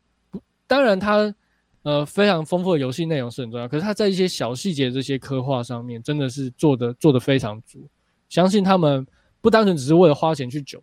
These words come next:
店，那些细节啊、聊天啊、了解这个黑道运-，社会是怎么运作的，去考察啊。光是这个刺青这个设定，其实每个，每个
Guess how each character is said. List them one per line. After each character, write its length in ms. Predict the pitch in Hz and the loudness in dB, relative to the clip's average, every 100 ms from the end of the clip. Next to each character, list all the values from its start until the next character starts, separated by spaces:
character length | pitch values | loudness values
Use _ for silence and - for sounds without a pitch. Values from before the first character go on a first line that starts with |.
| _ | _
店， 180 | 123 90 _ _ | -14 -14 _ _
那 120 | - 156 | -10 -6
些 120 | 170 | -6
细 320 | - - 165 | -6 -6 -6
节 320 | 127 120 117 | -6 -10 -8
啊、 180 | 120 123 | -6 -6
聊 260 | 131 131 156 | -2 0 2
天 280 | 185 196 | 0 0
啊、 240 | 196 185 190 _ _ _ | 0 -4 -8 _ _ _
了 180 | - 180 | 4 6
解 140 | 214 156 | 8 6
这 160 | 208 | 8
个 180 | 202 170 | 8 8
黑 160 | 185 196 | 6 4
道 180 | 185 | 4
运-， 220 | 165 165 165 | 2 -2 -8
社 420 | - - - 170 | -16 -12 -4 -2
会 180 | 156 165 | -2 -4
是 120 | 139 | -6
怎 100 | - | -10
么 80 | 127 | -10
运 240 | 160 170 135 | -6 -6 -4
作 240 | 170 123 | -4 -6
的， 80 | 113 | -8
去 140 | 175 | -10
考 260 | - 117 110 | -6 -6 -6
察 160 | - | -10
啊。 340 | 110 113 127 139 _ _ - _ _ | -8 -8 -8 -12 _ _ -20 _ _
光 160 | 202 226 | 2 4
是 140 | 247 | 6
这 60 | 226 | 6
个 100 | 190 | 4
刺 300 | - 240 180 | 4 2 4
青 200 | 196 190 | 2 2
这 140 | 185 | 4
个 100 | 160 | 2
设 300 | - 175 139 | 2 0 2
定， 220 | 151 131 | 0 -4
其 180 | 117 165 | -2 -2
实 300 | 175 180 175 - _ - - _ _ | 2 2 0 -4 _ -20 -20 _ _
每 320 | 170 170 160 | 2 4 4
个， 400 | 160 156 151 143 - _ _ | 4 4 2 -2 -8 _ _
每 180 | 160 156 | -2 0
个 280 | 147 147 | 2 2